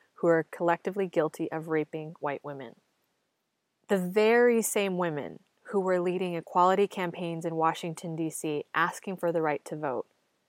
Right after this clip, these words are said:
blatantly requested that black suffragists walk at the back of their parades. As a result, some Black women chose not to march at all, refusing to participate in yet another form of segregation.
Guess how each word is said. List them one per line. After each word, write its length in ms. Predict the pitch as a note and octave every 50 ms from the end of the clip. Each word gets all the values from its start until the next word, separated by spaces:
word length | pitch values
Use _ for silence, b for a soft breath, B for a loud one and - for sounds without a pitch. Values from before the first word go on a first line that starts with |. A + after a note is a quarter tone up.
| _ _ _ _ _ _ _ _ _ _
blatantly 800 | F3 F3 F3 F3+ F#3 G#3 G#3+ - - A#3 G#3+ _ - G3+ G3+ G3+
requested 680 | G3 F#3+ - - C#3+ D3 - - - D#3+ D3 C#3 D3+ - _ _ _ _ _ _
that 220 | F3 D3+ - _ _
black 380 | E3 D#3+ E3 E3 F3+ F#3 -
suffragists 880 | - - F3 E3+ - - E3+ D3+ D#3+ C#3 C#3+ - - - - - - _ _
walk 320 | _ - E3+ E3 E3+ E3+ - -
at 140 | E3 -
the 200 | _ F3+ E3+ D#3+ - _
back 360 | - E3+ E3 E3+ - - - _ _ -
of 180 | F#3 E3+ E3
their 220 | F3 F3+ F3 F3 E3+
parades. 760 | _ - - F3 E3 F3 F3+ F#3 D#3+ - - - - - - _ _ _ _ _ _ _ _ _ _ _ _ _ _ _ _ _ _
As 200 | - G#3+ A#3 A3+
a 60 | B3
result, 380 | A#3+ A3 G3 F#3+ F#3+ G3 F3+ -
some 220 | - - G3+ G#3
Black 260 | G#3 G#3 G3+ G3+ G3 -
women 220 | G3 F#3+ F#3+ F#3
chose 340 | F3+ - F#3+ F3+ F3+ F3 F3
not 240 | E3+ E3+ E3+ - _
to 80 | - F#3
march 240 | F3+ F3 E3+ -
at 80 | - E3
all, 360 | E3+ E3+ D#3+ D3+ D3+ D#3 b b b b b b
refusing 440 | - C4 - - G3 G3 F#3+ G#3 G3+
to 80 | G3
participate 560 | F#3+ F#3 F3+ - F3+ - - - - F3+ E3+ -
in 140 | - E3+ E3
yet 200 | E3+ E3 - - _ -
another 380 | F3 E3+ E3+ E3+ E3 F3+ F3
form 340 | E3 - _ E3 D#3+ D#3 D#3 -
of 100 | D#3+ D3+
segregation. 680 | - E3 D#3 C#3+ D#3 C#3+ D3 C#3+ D3+ - - - -